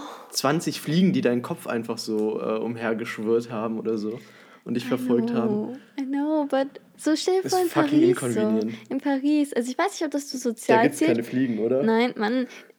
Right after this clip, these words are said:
Speaker 2: Ich glaub, ich zähle das mal zu sozialem, denn ich wollte halt dieses Jahr mal wieder endlich reisen.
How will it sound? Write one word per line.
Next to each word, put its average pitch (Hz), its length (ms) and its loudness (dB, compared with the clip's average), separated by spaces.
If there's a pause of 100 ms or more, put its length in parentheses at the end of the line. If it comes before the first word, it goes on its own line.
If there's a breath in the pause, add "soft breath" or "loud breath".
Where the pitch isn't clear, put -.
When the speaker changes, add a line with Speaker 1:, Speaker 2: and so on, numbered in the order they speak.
Speaker 2:
Ich - 240 -8
glaub, 277 240 4
ich 277 100 -6
zähle 277 180 4
das 277 120 2
mal 247 100 -4
zu 247 120 -4
sozialem, 240 520 -2
denn 240 120 2
ich 240 100 -4
wollte 233 240 0
halt 226 140 0
dieses 233 240 -2
Jahr 233 160 2
mal 226 180 0
wieder 220 240 0 (220)
endlich 302 460 0 (260)
reisen. 226 580 0